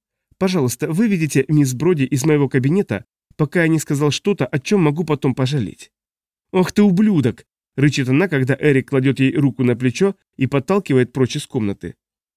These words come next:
"Только потому, что ты можешь пойти через головы напрямую к директору. Не воображай, что..." Дверь за ней закрывается. Энглтон кладёт сморщенный предмет на пресс-папье.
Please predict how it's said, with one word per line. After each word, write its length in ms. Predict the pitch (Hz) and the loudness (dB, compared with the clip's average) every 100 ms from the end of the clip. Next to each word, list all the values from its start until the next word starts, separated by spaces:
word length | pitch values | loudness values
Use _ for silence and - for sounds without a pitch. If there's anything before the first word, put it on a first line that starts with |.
| _ - | _ 0
"Только 260 | 160 160 | 2 2
потому, 300 | 156 165 175 | 0 2 2
что 140 | - 151 | 2 0
ты 100 | 160 | 2
можешь 320 | 160 151 - | 2 2 0
пойти 240 | 156 165 | -2 -2
через 280 | 143 151 139 | 0 0 0
головы 340 | 143 156 143 | 2 2 4
напрямую 400 | 151 147 160 156 | 2 2 2 2
к 40 | 135 | 2
директору. 540 | 160 190 - 107 101 _ _ _ | 2 2 -2 -6 -6 _ _ _
Не 140 | 143 147 | 2 4
воображай, 440 | 151 160 170 190 | 4 2 0 0
что..." 240 | - 160 - _ _ _ _ | 0 -4 -6 _ _ _ _
Дверь 240 | 113 156 | -2 0
за 120 | 208 196 | 0 0
ней 120 | 127 | 0
закрывается. 640 | 135 - 107 78 - 76 - _ _ _ _ _ - | 0 -6 -6 -6 -12 -16 -18 _ _ _ _ _ 0
Энглтон 520 | 131 120 123 120 110 | 2 2 0 -2 -4
кладёт 380 | - 131 120 113 | -2 0 2 2
сморщенный 480 | 131 120 - 117 | 0 0 0 -2
предмет 400 | 113 117 160 175 | 0 0 0 -2
на 140 | 175 196 | -2 -2
пресс-папье. 640 | 120 107 127 117 92 - | -4 -6 -8 -8 -8 -10